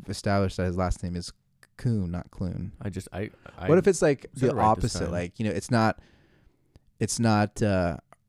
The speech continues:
Speaker 1: her name is Mulan. It's Fa Mulan. So what if his last name, or what if his first name is Koon and his
Speaker 2: His
Speaker 1: last
Speaker 2: last
Speaker 1: name is
Speaker 2: name is
Speaker 1: Plo?
Speaker 2: Koon
Speaker 1: Right?
Speaker 2: Plo?
Speaker 1: Yeah.
Speaker 2: Still sounds Star Wars to me.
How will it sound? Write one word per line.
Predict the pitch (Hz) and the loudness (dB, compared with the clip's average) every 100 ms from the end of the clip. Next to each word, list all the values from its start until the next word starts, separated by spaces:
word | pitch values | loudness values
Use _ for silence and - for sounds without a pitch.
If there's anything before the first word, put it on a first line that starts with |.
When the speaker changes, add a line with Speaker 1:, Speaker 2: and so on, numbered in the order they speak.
| - | -4
Speaker 1:
her | 120 | 0
name | 98 98 98 92 | 2 2 0 0
is | 90 85 85 - - - - | -2 -4 -8 -12 -12 -14 -6
Mulan. | 95 90 87 85 82 53 107 113 - - _ _ _ _ _ _ _ _ _ _ _ - | -4 -2 -4 -4 -8 -12 -14 -18 -20 -20 _ _ _ _ _ _ _ _ _ _ _ -10
It's | 95 | -8
Fa | - - 104 92 90 | -8 0 2 2 -2
Mulan. | 85 82 64 - | -6 -6 -8 -12
So | - 104 | -4 2
what | 131 | 4
if | 139 | 4
his | 113 101 | -2 -2
last | 95 104 104 | 0 2 0
name, | 92 90 87 | -2 -10 -8
or | - 110 | 0 2
what | 120 | 4
if | - | 2
his | - | -4
first | - 113 117 | -2 -2 -2
name | 90 | -6
is | - | -8
Koon | - 120 101 92 90 - _ | -8 -4 -4 -6 -10 -16 _
and | 98 | -8
his | 92 - - _ _ _ _ _ _ | -8 -12 -20 _ _ _ _ _ _
Speaker 2:
His | - 95 101 | -8 -6 0
Speaker 1:
last | 104 104 | 2 2
Speaker 2:
last | |
Speaker 1:
name | 92 87 | -2 -6
is | 87 | -8
Speaker 2:
name | |
is | 85 - | -10 -6
Speaker 1:
Plo? | - 95 90 - - _ _ _ _ _ _ _ _ _ _ | -2 -2 -4 -10 -16 _ _ _ _ _ _ _ _ _ _
Speaker 2:
Koon | - - 87 | -18 -8 -6
Speaker 1:
Right? | 98 | -4
Speaker 2:
Plo? | 101 98 127 151 - _ _ | -4 -2 -4 -8 -14 _ _
Speaker 1:
Yeah. | 104 101 - - _ | -10 -10 -12 -20 _
Speaker 2:
Still | - 185 | -12 -10
sounds | - 90 87 | -8 -8 -10
Star | - 92 95 | -10 -8 -6
Wars | 87 82 | -6 -6
to | - | -8
me. | 110 160 | -8 -8